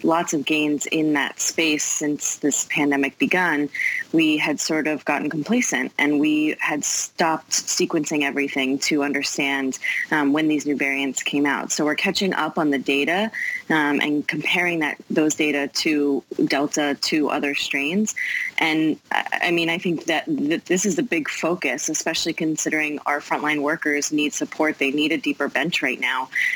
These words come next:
So looking at, um, how long it takes for people to become infectious and how long they stay infectious for is absolutely a number one priority of our scientists right now.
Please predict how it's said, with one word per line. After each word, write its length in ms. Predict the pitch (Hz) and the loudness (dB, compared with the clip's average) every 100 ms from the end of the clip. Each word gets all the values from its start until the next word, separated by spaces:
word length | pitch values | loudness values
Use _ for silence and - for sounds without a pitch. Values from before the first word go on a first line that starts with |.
| - | -2
So 220 | - 170 | -2 2
looking 480 | 160 175 185 190 - | 2 2 0 -2 0
at, 360 | 139 147 143 - _ _ 170 | 0 0 -4 -8 _ _ 2
um, 320 | 156 139 139 | 2 2 0
how 300 | - - 175 | 0 0 2
long 260 | 170 160 160 | 2 0 -2
it 120 | - | -2
takes 260 | 160 - | -2 -2
for 100 | - | -4
people 320 | 143 160 151 147 | -2 0 0 0
to 140 | - | 2
become 400 | 131 151 - 151 | 2 0 2 0
infectious 680 | 139 135 139 - 151 147 - - | 0 0 -2 0 0 -2 -4 -2
and 160 | 151 147 | -2 0
how 320 | - 151 143 | 0 0 0
long 320 | 131 139 143 | 0 0 0
they 120 | 135 | 0
stay 300 | 135 - 139 | -2 -2 -2
infectious 600 | 147 143 143 - - - | -2 -2 -2 -2 -2 -4
for 420 | - 135 151 220 - - - - | -2 0 2 0 -2 -4 -4 -2
is 140 | 165 | 0
absolutely 500 | 156 147 160 143 143 | 0 -2 -2 0 0
a 20 | |
number 280 | 139 139 139 | -2 -2 0
one 160 | 139 135 | -2 -2
priority 500 | 131 123 123 127 123 | -2 0 0 0 0
of 80 | |
our 100 | 127 | -2
scientists 600 | 135 123 127 131 120 95 | -2 0 -2 -2 -4 -2
right 160 | 110 - | -2 -2
now. 240 | 113 127 | -2 -2